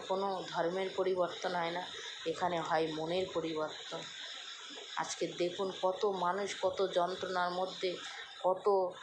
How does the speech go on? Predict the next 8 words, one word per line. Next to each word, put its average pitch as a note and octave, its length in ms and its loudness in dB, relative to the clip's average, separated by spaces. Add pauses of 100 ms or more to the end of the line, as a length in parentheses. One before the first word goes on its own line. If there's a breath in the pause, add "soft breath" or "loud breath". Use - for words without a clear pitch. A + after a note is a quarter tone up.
(180)
কষ্ট G3+ 280 2
দিচ্ছে G#3 440 0
খ্রিস্টানদের F#3+ 720 0
এক F3+ 220 0
একটা F#3+ 320 0
জায়গায়, F#3 460 2
বিশেষ F3+ 400 -2
করে F3+ 300 0